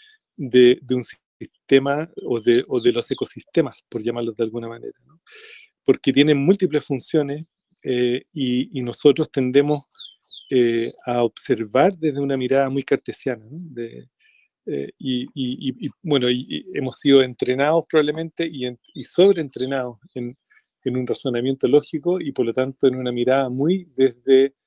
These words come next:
la deconstrucción de, del sistema en partes y, y, y intentar comprender las relaciones causa-efecto, ¿no? Pero hay, lo que hay que entender, yo creo que esto es fundamental,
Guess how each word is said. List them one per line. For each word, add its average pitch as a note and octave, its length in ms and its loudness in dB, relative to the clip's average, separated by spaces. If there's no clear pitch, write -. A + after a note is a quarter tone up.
la A#2+ 240 -2
deconstrucción C#3 960 -2
de, C#3 600 2
del B2+ 220 2
sistema E3 680 -2
en B2 160 -8
partes D#3 560 -2
y, B2 420 -4
y, B2+ 220 -8
y C#3 220 0
intentar A#2+ 560 0
comprender C3+ 580 0
las A#2 120 -2
relaciones B2 460 -2
causa-efecto, - 760 -6
¿no? D3+ 140 -14
Pero B2 600 4
hay, C3+ 240 -2
lo B2+ 140 0
que F3 80 0
hay F3 80 2
que - 120 -2
entender, D3+ 420 2
yo D#3 140 -2
creo C3+ 160 4
que C3 80 -4
esto D3+ 140 -8
es C3 60 -12
fundamental, C3 680 -2